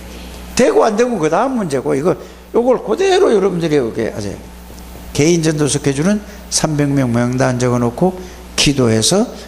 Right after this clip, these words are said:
삼십 명을 영접 삼백 명 한 다음에 요렇게 가게 되기를 바랍니다. 그러면은 어떻게 되죠? 이때부터 뭐를 가게 되냐면은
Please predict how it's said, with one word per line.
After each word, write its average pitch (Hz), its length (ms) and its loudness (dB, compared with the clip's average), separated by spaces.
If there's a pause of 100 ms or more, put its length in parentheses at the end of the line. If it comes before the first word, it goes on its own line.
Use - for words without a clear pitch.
삼십 170 500 0
명을 156 440 2 (440)
영접 165 360 2
삼백 175 320 0
명 151 200 0
한 139 220 0
다음에 139 360 0 (400)
요렇게 151 420 2 (420)
가게 131 280 2
되기를 120 400 2
바랍니다. 95 720 -2 (720)
그러면은 262 600 4
어떻게 202 320 2
되죠? 180 400 2 (1120)
이때부터 175 680 2
뭐를 127 360 0
가게 117 240 2
되냐면은 110 580 2